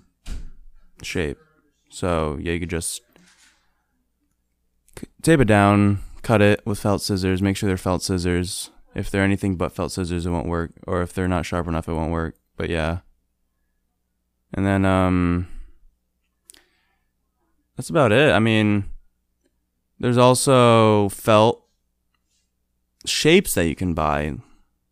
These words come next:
that come pre-shaped, pre-cut, such as, like, squares, circles, um,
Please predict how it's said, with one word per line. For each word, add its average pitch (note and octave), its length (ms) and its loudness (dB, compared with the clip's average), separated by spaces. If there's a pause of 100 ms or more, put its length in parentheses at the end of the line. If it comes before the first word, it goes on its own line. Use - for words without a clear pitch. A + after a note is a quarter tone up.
(280)
that D#2+ 120 -6
come F2 680 -2
pre-shaped, G2+ 640 -6
pre-cut, F#2+ 580 -6 (800)
such F#2 160 -10
as, F2 140 -6
like, D2+ 160 -10
squares, F2+ 760 -8 (540)
circles, F#2+ 800 -6 (1400)
um, E2 640 -4